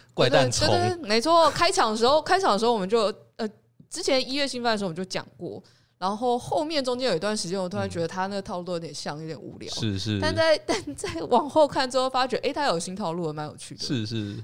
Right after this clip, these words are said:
Speaker 2: 对，然后在我们网站上最好笑的是，我们怪诞虫这个词突然飙到前面，
Speaker 1: 飙到前面。
Speaker 2: 显然大家不知道怪诞虫是什么东西。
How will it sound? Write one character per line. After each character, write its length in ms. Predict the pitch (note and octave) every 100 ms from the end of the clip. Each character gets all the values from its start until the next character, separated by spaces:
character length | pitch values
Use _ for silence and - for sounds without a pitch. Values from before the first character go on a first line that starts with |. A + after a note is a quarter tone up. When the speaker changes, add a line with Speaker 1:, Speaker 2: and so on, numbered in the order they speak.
| -
Speaker 2:
对， 240 | D#3+ D3+ -
然 100 | A3
后 140 | F#4+ -
在 160 | G4+
我 20 |
们 140 | D4 A#3+
网 160 | F#3
站 160 | G3 C4+
上 120 | C4+
最 120 | B3+
好 120 | A3 D#3+
笑 280 | A3 F#3+
的 40 | F#3
是， 240 | F#3 A3 A3 - -
我 80 | F#3+
们 280 | F#3+ F#3+ -
怪 160 | - C4
诞 240 | C#4 A3+
虫 260 | F#3+ F3+ F3
这 140 | G#3+
个 80 | F#3
词 320 | - - D#3
突 200 | D#3+ -
然 280 | G3 F3 F3+ -
飙 200 | F3 F3+
到 160 | F#3
前 140 | E3 A#2+
面， 80 |
Speaker 1:
飙 80 | A#2+
到 60 | B2
前 180 | - F#2+
面。 40 |
Speaker 2:
显 180 | G2+ E3
然 100 | F#3+
大 80 | G#3+
家 140 | G#3
不 80 | G#3
知 60 |
道 60 | G#3
怪 160 | G3+ F#3+
诞 160 | F3
虫 180 | E3 D3
是 40 |
什 100 | D#3
么 80 | C3+
东 200 | C#3 D#3+
西。 280 | - - -